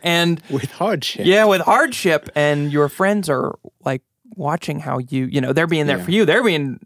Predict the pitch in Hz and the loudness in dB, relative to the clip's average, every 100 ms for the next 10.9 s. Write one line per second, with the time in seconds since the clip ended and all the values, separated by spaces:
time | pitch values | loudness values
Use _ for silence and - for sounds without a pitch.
0 | - 151 135 135 127 127 131 139 139 135 | -4 -2 0 -2 -4 -4 -4 -2 0 -2
1 | - 131 143 139 117 131 - _ 101 87 | -4 -10 -10 -8 -8 -8 -10 _ -20 -16
2 | 107 107 - 143 143 135 131 131 - 131 | -16 -16 -8 -4 -2 -4 -8 -8 -8 -8
3 | 135 - 147 214 - - - - - - | -8 -6 -2 -2 -4 -12 -12 -12 -14 -16
4 | _ - 139 160 143 113 107 - 120 123 | _ -8 -4 -4 -4 -6 -6 -8 -6 -6
5 | 117 - - 113 - 123 117 117 - 107 | -6 -12 -18 -18 -14 -12 -10 -12 -12 -14
6 | 104 104 _ - 98 104 104 - 123 110 | -14 -16 _ -14 -12 -12 -14 -14 -12 -8
7 | 104 98 107 127 135 156 139 - - - | -8 -6 -8 -8 -2 -2 -2 -10 -20 -20
8 | - - 139 143 165 147 127 113 101 104 | -20 -14 -8 -4 -2 -2 -4 -4 -6 -8
9 | 98 - 95 98 104 101 98 - - 95 | -10 -12 -10 -8 -8 -8 -12 -14 -12 -12
10 | 95 101 104 - 113 110 - 95 95 | -12 -12 -16 -16 -14 -12 -10 -12 -14